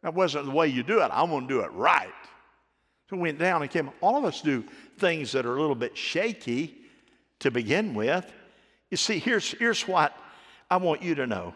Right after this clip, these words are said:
You represent God Jehovah. John six thirty-eight says, "For I have come down from heaven not to do my will." This is Jesus talking, "but to do the will of the one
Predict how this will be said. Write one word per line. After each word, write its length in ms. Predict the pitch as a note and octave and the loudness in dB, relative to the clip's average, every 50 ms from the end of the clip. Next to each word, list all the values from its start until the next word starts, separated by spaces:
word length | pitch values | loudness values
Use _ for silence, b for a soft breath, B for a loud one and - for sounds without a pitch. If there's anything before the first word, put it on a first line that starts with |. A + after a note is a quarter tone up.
| - - | -14 -12
You 220 | - C3+ F3 A#3+ A3+ | -6 -2 0 0 0
represent 680 | E3+ F3+ G3 F#3+ - D3+ B2 A#2 D#3+ D#3+ C3+ A2 A#2+ | 2 0 0 0 0 -4 -4 -2 -2 -2 -2 -2 -2
God 280 | C#3 D3+ C#3 C3+ C3 | 0 0 0 0 -4
Jehovah. 480 | B2+ C3+ A#2+ B2+ C#3 B2+ G#2+ A#2 A#2 A#2 B B B B B B | -4 -2 2 4 4 4 4 2 -2 -2 B B B B B B
John 480 | A#2+ - F3 F3 F#3 G#3 G#3 F#3+ D3 - - - | -4 0 2 4 4 2 0 -2 -8 -12 -16 -20
six 540 | - - - - - A3+ G#3 - - - - | -14 -10 -6 0 2 2 2 2 0 -6 -2
thirty-eight 480 | - G3 F#3+ F3+ D3+ D3 C#3 B2 B2 A#2+ | 2 4 4 4 4 4 2 2 2 0
says, 320 | - - C#3 C3+ C#3 - - B B B B | -2 0 2 2 2 0 -4 B B B B
"For 160 | B - - - - | B 0 0 2 4
I 240 | D#3+ F#3 G#3+ A3+ G3+ | 4 6 6 4 2
have 420 | - - - C#3+ C3+ B2+ A#2+ - | 0 0 0 0 0 0 -2 -4
come 340 | - F3 - D3 C#3+ C3+ A#2+ | 0 0 0 0 -2 -4 -4
down 340 | D3+ F3 G3 G#3+ A#3 A#3+ A3 | 0 0 2 2 0 0 -4
from 240 | - - A3+ A3 | -6 -6 -6 -4
heaven 540 | F#3 D3 C#3 A2+ G#2 F#2 G#2 A2 A2+ A#2+ A#2 B B B B B B | -4 -2 0 0 0 0 0 -2 -4 -4 -6 B B B B B B
not 440 | - B2+ D#3+ F#3 A3 A#3 - - - | 0 4 6 6 6 4 0 -4 -2
to 80 | G#3 G#3+ | -2 0
do 200 | G3 G#3 G3+ F#3+ | 0 0 -2 -2
my 240 | F3+ F3+ F3 F3 | 0 0 2 2
will." 280 | F3+ E3+ D3 B2+ A2 G2+ | 0 0 0 0 -2 -2
This 240 | A2+ C#3+ D#3+ D3+ - | -2 -4 -4 -4 -4
is 100 | G#3+ F#3+ | -8 -8
Jesus 500 | - A#3+ A#3+ A#3 G3 - C3+ A#2 G2+ - | -8 -6 -6 -6 -6 -4 -4 -6 -6 -4
talking, 520 | - A#2+ A#2 A#2 A2 - B2+ A#2 A#2 A#2 - B B B B B B B B | -2 0 0 0 0 -2 -2 -4 -4 -4 -8 B B B B B B B B
"but 200 | - D#3 D3 - | 2 2 2 2
to 100 | - C3+ | 0 0
do 300 | B2 B2 D3 F3+ G#3+ A#3+ | 0 2 2 2 2 2
the 160 | A3+ A3+ A3+ G#3+ | 0 0 -2 -2
will 540 | F3+ F3 G3 G#3 G3+ F#3+ D#3 C#3+ C3+ B2+ - | 0 2 4 4 6 6 4 2 0 0 0
of 160 | - C3 B2 | -2 -4 -2
the 100 | A#2+ A#2+ | -2 -4
one 440 | A#2 B2+ C3+ C#3 C#3 C#3+ D3 D3 D3 | -4 -2 -2 -2 -2 -2 -4 -6 -10